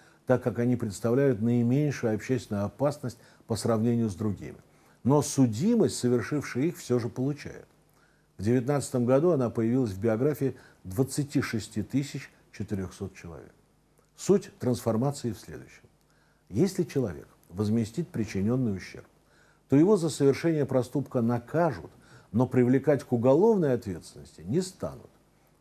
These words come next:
Поэтому в его биографии судимости не будет, а значит и негативных последствий, связанных с ней. Наказание станет гуманным. Или судебный штраф, не более половины от максимального размера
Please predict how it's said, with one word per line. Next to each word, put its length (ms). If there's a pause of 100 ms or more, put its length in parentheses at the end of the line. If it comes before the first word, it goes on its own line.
Поэтому 380
в 80
его 300
биографии 580
судимости 600
не 160
будет, 460 (320)
а 160
значит 340
и 100
негативных 680
последствий, 640 (160)
связанных 600
с 100
ней. 180 (460)
Наказание 720
станет 460
гуманным. 560 (960)
Или 220
судебный 560
штраф, 600
не 160
более 320
половины 520
от 140
максимального 640
размера 480